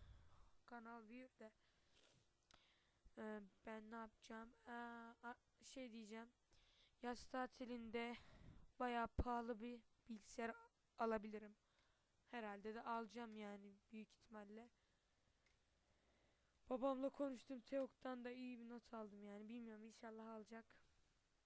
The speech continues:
Ee, işte şu, şunu söyleyeyim dedim yani. Yazın daha iyi oluyor. Haberiniz ola. Önceki video kanalımı kapatmasaydım şimdi her şey daha güzel olabilirdi.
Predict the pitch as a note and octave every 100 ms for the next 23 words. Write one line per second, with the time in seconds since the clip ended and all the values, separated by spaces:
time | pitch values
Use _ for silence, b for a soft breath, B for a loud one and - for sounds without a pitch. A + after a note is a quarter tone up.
0 | _ _ _ _ _ _ _ - _ _
1 | _ _ _ _ B B B B - -
2 | A3+ G#3+ G#3+ G#3+ G#3+ G#3 - - C4 -
3 | C4 B3+ B3 - - B3 - B3+ - -
4 | G#3+ G#3+ G#3 G3+ G#3 G#3 G#3 G#3 B B
5 | B B B B - - A3+ B3 G#3+ A3
6 | A#3 A3+ G#3 G3 F#3+ - G#3+ G#3 G#3+ A3
7 | G#3 G3 G3+ - - _ _ b b b
8 | b b b _ _ _ - - _ _
9 | _ C#4 D4+ A#3+ A#3 A#3+ C4+ A#3 A3+ G#3+
10 | C#4 C#4 B3+ A3 G#3 G3+ G#3+ - D#4 D4
11 | C#4+ A#3+ A#3 B3 A#3 B3 C4+ - C4+ C4+
12 | B3+ B3+ B3+ B3 A3 A#3 B3 A#3 A#3 B3+